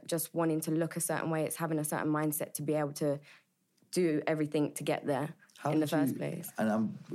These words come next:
Speaker 2: I guess that's not something that you're born with knowing. Were you, were you always in really good shape and then naturally fell into that, or were you kind of, you faced with a, a challenge of being out of shape before?
Speaker 1: No, I was, I was out of shape before.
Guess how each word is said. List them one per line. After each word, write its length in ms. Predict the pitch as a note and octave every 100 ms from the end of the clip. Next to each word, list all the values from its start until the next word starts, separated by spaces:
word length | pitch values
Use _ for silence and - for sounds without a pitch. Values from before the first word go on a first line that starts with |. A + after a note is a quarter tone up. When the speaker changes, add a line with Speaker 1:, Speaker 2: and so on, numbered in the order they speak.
| - -
Speaker 2:
I 80 |
guess 220 | G2 G#2 G2+
that's 160 | -
not 100 | F#2+
something 220 | E2+ F2
that 80 | F2+
you're 100 | F2
born 160 | F2 F2
with 120 | E2+
knowing. 460 | F#2+ F#2 D#2+ D2 E2+
Were 100 | G2+
you, 360 | A2 G#2+ G2 -
were 100 | G#2
you 120 | A2+
always 260 | G#2+ G2 F2+
in 100 | F#2
really 160 | F#2
good 180 | E2+ E2+
shape 440 | - F#2 F2 F2 - _ _ _ -
and 140 | F2+
then 80 | F2+
naturally 320 | F#2 - E2+
fell 100 | F2+
into 200 | G#2+ A2
that, 160 | B2+ C3+
or 100 | F#2
were 80 | F2+
you 380 | F2+ F2 E2 - -
kind 180 | F2+ E2+
of, 160 | E2 -
you 220 | F2 E2+ E2
faced 380 | - F#2 E2+
with 100 | E2+
a, 220 | E2 E2 - - _ _
a 80 | -
challenge 340 | - F#2 F2+
of 120 | E2
being 180 | E2 E2
out 140 | E2+ E2
of 60 |
shape 200 | - D#2+
before? 400 | - - F2 - - _ - - -
Speaker 1:
No, 140 | B3
I 160 | B3 B3
was, 120 | A#3+ -
I 120 | A3+
was 280 | A#3+ A#3 A3 -
out 160 | A3+
of 80 | A3
shape 240 | A#3 G3 F#3
before. 460 | F#3+ F#3 F3 F3